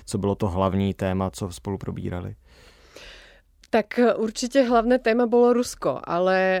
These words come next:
Speaker 2: ja nechcem teraz špekulovať, čo sa presne tam odohrávalo, ale asi môžeme predpokladať, že, že to bolo naozaj ostré pozície poľského premiéra a českého, kde vieme, aké Poľsko dlhodobo zastáva pozície voči Rusku,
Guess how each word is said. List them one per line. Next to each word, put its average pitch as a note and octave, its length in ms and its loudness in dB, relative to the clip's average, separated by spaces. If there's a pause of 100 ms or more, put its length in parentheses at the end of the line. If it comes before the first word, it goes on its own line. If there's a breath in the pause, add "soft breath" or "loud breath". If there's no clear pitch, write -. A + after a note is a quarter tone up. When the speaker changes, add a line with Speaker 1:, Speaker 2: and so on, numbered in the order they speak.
Speaker 2:
ja G3 160 0
nechcem G#3 320 -2
teraz A3+ 240 0
špekulovať, G3+ 800 0
čo - 160 -10
sa G#3 160 -8
presne F#3 400 -4
tam G#3 160 -2
odohrávalo, F#3+ 1300 2
ale F#3 880 0 (240 loud breath)
asi G#3 320 -2
môžeme G#3 480 4
predpokladať, F3+ 960 -2
že, F3 260 -2 (380)
že F#3 160 -6
to - 80 -8
bolo G3 160 2
naozaj G3 400 4
ostré E3+ 640 0 (320 loud breath)
pozície F#3 1040 0
poľského G3 560 -2
premiéra F3+ 720 2
a - 160 -12
českého, F#3 800 0 (400 loud breath)
kde F#3+ 160 2
vieme, G3 400 6
aké F#3 320 -4
Poľsko F#3 400 -2
dlhodobo F3 560 -2
zastáva F3 560 -2
pozície F3 560 -4
voči E3+ 320 -6
Rusku, E3+ 480 -6